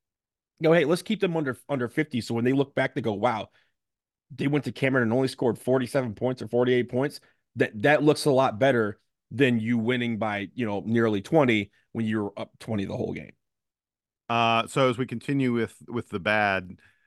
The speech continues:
Speaker 2: Kyle Filipowski got in some really bad foul trouble in this game. He only played seven minutes in the first half, only plays twenty-one total minutes in the game, struggled from the field, just two of nine.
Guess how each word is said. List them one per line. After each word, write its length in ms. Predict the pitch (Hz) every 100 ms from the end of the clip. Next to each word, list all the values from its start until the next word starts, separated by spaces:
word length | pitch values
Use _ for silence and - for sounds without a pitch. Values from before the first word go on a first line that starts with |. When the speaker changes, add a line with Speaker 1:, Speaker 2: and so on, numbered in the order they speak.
| _ _
Speaker 2:
Kyle 180 | 135 143
Filipowski 580 | 127 104 113 - 85
got 160 | 92 95
in 60 | 87
some 160 | 95
really 160 | 95 95
bad 240 | 87 82
foul 160 | 92 87
trouble 260 | - 82 78
in 40 |
this 140 | -
game. 240 | - - - _ _ _ _ _ _ _
He 100 | 113
only 140 | 117
played 200 | 110 110
seven 280 | - 131 123
minutes 240 | 120 110 117
in 40 |
the 60 | 110
first 260 | 110 -
half, 380 | 120 98 - _ _ _ _ _ _
only 140 | 117 120
plays 240 | 117 104
twenty-one 520 | - 127 131 127 120
total 260 | 113 123 113
minutes 280 | 110 104 -
in 60 |
the 80 | 101
game, 400 | 95 98 95 92 - _ _ _ _
struggled 480 | - - 131 135 131
from 120 | 127
the 80 | 120
field, 340 | - 127 127
just 200 | 101 - -
two 220 | 127 139
of 140 | 90
nine. 480 | 95 95 113 135